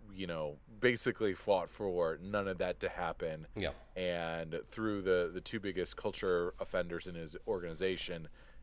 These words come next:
Speaker 1: out on a limb, and, and hopefully that would make it go away. Um, but yeah, I just don't see how they could do it. I think there you'd just be inundated with, like, a tremendous amount of, like, lawsuits. I mean, I would fight if,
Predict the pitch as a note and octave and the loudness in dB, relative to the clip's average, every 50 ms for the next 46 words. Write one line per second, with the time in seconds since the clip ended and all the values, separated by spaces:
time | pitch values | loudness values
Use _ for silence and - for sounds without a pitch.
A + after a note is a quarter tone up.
0 | - - - F#2 F#2 F2+ E2 D#2+ D#2+ E2 E2+ F#2 F#2+ F#2 F2 E2+ E2 E2+ D#2+ D#2 | -10 -2 2 4 4 4 4 2 0 -2 0 0 2 2 0 0 -2 -4 -4 -6
1 | - F2+ E2+ D#2 D#2+ D#2 - F#2+ G#2 G2 - F#2 F2 F2 E2+ D#2+ D#2+ D#2 F2 E2+ | -8 -8 -8 -8 -8 -8 -2 -2 -2 0 0 0 0 0 0 0 -2 -4 -6 -6
2 | - E2 - - F2+ E2+ D#2+ D#2+ E2 F2+ F2 F2 E2 D#2+ D2+ - - - - - | -6 -8 -4 0 0 2 2 4 4 4 4 4 4 2 0 -4 -14 -20 -20 -20
3 | - - - - - D#2+ D#2+ D#2 D#2 D#2 D2+ D2 D2 C#2+ C2+ - - - - - | -20 -20 -20 -10 -4 -2 0 0 0 0 -2 -4 -8 -12 -14 -16 -18 -18 -16 -16
4 | - - - - - - - - - - - - - F#2+ G2+ A2+ A2 G2 A2 A#2+ | -16 -16 -14 -14 -14 -12 -14 -14 -16 -16 -12 -6 -4 0 2 4 6 6 6 6
5 | C#3+ C3+ - F3 D3 B2+ - - C3+ A2 B2+ B2 A2 G#2 - - F2+ D2+ - - | 4 2 2 2 2 2 0 0 2 4 4 4 4 2 0 -2 -6 -8 -4 -2
6 | B2 C3 C3+ A#2+ G#2 F#2 F2+ F2+ - - G#2+ F#2+ - G#2 F#2+ F#2 F2+ F#2 F#2+ E2+ | 0 2 4 4 4 4 4 2 0 -2 -6 -4 -2 -4 -4 -2 -2 -6 -6 -6
7 | F#2+ F2+ - - F#2+ E2+ - G2+ G2+ G2+ F2+ F#2+ F2+ F2+ F2 F2 F2 E2+ - - | -6 -6 -6 -6 -6 -6 -4 -4 -6 -4 0 0 0 2 4 2 2 2 -2 -8
8 | - - - - - - - - F#2 - F#2 F2 - - E2 E2 D#2+ - - - | -12 -14 -14 -14 -14 -16 -12 -10 -2 0 0 0 2 2 2 2 0 0 -4 -6
9 | G#2+ G#2+ G#2 G2+ G2 E2+ F#2 F#2+ F2+ - - G#2+ - - D#2+ D#2 - F#2 A2 C#3 | -4 -2 -2 -2 -2 -4 -4 -6 -6 -4 -4 -6 -4 -4 -4 -2 2 4 4 4
10 | - - G#2+ F2 - E2+ F#2 F#2 F2+ F2+ F#2 F#2 - - A#2+ A2+ A2+ - A#2 A2+ | 4 2 -2 -4 -4 -4 -2 0 2 2 2 2 4 4 4 4 6 4 -2 -4